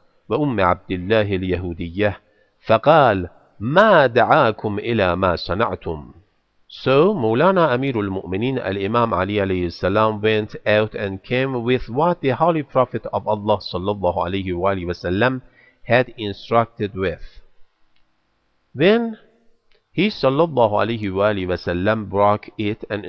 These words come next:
spat on it, and sent for Labid ibn Asam and Umm Abdullah the Jewess. He sallallahu alayhi wa alihi wa sallam said,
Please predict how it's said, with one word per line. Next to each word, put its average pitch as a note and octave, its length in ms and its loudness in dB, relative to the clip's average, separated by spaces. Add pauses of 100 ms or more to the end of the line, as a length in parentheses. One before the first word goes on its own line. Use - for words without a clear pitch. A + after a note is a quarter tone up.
spat - 460 -2 (140)
on A2 180 4
it, - 300 -18 (560)
and G#2 200 0
sent D3 420 -2
for C3 200 -2
Labid G2+ 400 -2
ibn G#2 220 -4
Asam F#2+ 600 -4
and F#2+ 160 -4
Umm F2+ 220 -8
Abdullah F2+ 840 -2
the F#2 120 -6
Jewess. E2+ 760 -6 (1080)
He D#3 140 2
sallallahu C#3 640 2
alayhi G#2+ 400 0
wa G#2+ 160 2
alihi G2 140 -2
wa F2+ 80 -2
sallam G2 500 -2
said, E2+ 360 -4